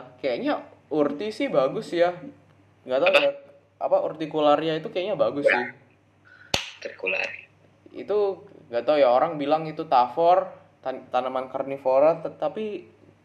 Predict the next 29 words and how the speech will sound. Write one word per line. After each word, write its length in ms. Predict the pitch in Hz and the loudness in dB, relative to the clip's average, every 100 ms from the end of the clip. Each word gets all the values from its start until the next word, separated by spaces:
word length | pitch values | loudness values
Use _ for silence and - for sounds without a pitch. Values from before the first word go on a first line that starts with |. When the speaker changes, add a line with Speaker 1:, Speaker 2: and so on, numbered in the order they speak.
| - | -8
Speaker 1:
tan-, 240 | 143 143 | -6 -6
pakai 320 | - 143 143 | -8 -2 2
air 240 | 131 139 143 | 2 2 0
biasa 320 | 131 120 170 | -2 -4 -6
sih 160 | 220 151 | -12 -12
bisa 300 | 107 123 127 | -10 -8 -8
ya. 160 | 117 - _ _ _ _ _ _ _ _ - | -8 -14 _ _ _ _ _ _ _ _ -2
Speaker 2:
Eh, 720 | 85 98 101 104 104 101 95 | 2 4 4 6 6 6 2
emang 220 | 107 101 110 | -2 -4 -4
tavor 320 | 120 123 110 120 | -2 2 0 0
sih 60 | |
sebenarnya. 480 | 117 107 104 101 - _ - - _ - | -14 -16 -16 -16 -18 _ -20 -20 _ -20
Makan-makan 720 | - 98 98 95 95 95 95 | -10 -6 -4 -2 -4 -4 -10
jentik-jentik 640 | 101 95 - - - - - | -12 -10 -8 -6 -6 -12 -4
dan 160 | - 180 180 | -2 -2 -6
lain-lain. 460 | 180 175 180 180 - _ _ _ _ - | -4 -4 -4 -6 -8 _ _ _ _ -10
Speaker 1:
Kalau 720 | 110 110 101 98 104 110 - _ _ | -8 -6 -6 -6 -8 -10 -14 _ _
nggak 160 | - 117 | -6 0
tahu 160 | 175 | 2
ya, 160 | 175 139 | 2 0
itu 300 | 143 220 - - | 0 -4 -4 -4
aneh 260 | 143 143 | -2 0
aja 240 | 139 170 190 | 0 -2 -6
sih, 180 | 170 | -8
soalnya 320 | 160 156 190 214 | -2 0 0 -4
kan 240 | 233 214 | -4 -2
kalau 320 | 180 160 147 | 0 4 4
orang, 280 | 139 151 151 151 151 151 151 - - - - | 4 2 -2 -6 -10 -10 -14 -20 -20 -18 -6
apa, 380 | - 180 185 | 2 4 4